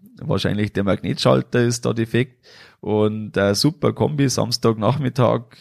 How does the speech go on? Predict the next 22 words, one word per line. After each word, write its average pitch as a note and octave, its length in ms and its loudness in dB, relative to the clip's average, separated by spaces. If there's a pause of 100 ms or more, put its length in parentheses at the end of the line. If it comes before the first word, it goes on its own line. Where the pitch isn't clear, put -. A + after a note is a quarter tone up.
äh, F#2+ 280 -2
beides F#2 440 -4
kaputt, - 640 -4
wunderbar. G#2+ 580 0 (240)
<laughs> - 600 0
Aber A#2+ 260 0
das A#2 220 -2
gehört G#2 300 2
irgendwie G#2+ 300 0
zur - 140 -2
Baustelle G#2+ 480 2
mal G2 200 2
dazu, - 280 0
muss A#2+ 320 -2
man G#2 100 -2
einfach G#2 400 -4 (160)
locker - 640 -6
drüber A#2+ 360 2
sehen, B2 220 -2
hilft A2 280 0
eh A2+ 80 0
nix. - 300 -4